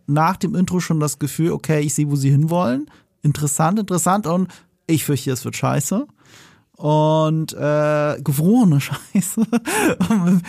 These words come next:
Ghostbusters Frozen Empire Sprech zu bleiben. Und ihr habt es ja schon rausgehört, ganz am Anfang deiner Anmoderation, dass es uns beiden anscheinend auch so geht mit dem Endprodukt.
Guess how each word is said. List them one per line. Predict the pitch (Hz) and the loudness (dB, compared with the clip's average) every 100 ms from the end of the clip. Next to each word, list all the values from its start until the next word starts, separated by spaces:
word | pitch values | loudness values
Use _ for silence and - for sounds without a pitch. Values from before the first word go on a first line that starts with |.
| - - | -6 -2
Ghostbusters | 175 - 170 170 170 | 0 0 -2 -2 -4
Frozen | - 170 170 | -2 0 2
Empire | 135 185 175 139 143 | 2 0 0 0 -2
Sprech | - 151 131 - | -4 -4 -4 -6
zu | 147 | -4
bleiben. | 131 123 127 147 208 - - - _ - | -2 -2 -2 -2 -2 -6 -20 -20 _ -2
Und | 156 165 151 | 0 0 0
ihr | 147 | 0
habt | 185 - | 0 -2
es | 202 | 0
ja | 185 | 0
schon | - 165 147 - 160 143 | 2 0 -2 -4 -2 0
rausgehört, | 165 277 - - 208 143 131 135 160 - - _ _ - | 0 0 -2 -2 -2 0 0 0 -2 -6 -16 _ _ -4
ganz | 165 220 226 | 2 2 2
am | 139 127 | 0 0
Anfang | 127 131 143 135 156 | -2 -2 0 0 0
deiner | 151 139 131 | 0 0 2
Anmoderation, | 139 139 135 135 - 131 139 202 - - _ | 0 0 0 -2 -2 0 2 0 -4 -20 _
dass | 139 143 | -2 -2
es | 151 | -2
uns | 160 - | -4 0
beiden | 139 151 156 | 2 2 2
anscheinend | 143 - 139 139 - | 0 0 0 0 -2
auch | 131 - | -8 -4
so | 135 131 | -4 -2
geht | - 139 151 - - - - | 0 4 4 0 -10 -18 -4
mit | 139 | 0
dem | 143 127 | 0 2
Endprodukt. | 135 135 - 110 - - | 0 0 -4 -4 -6 -14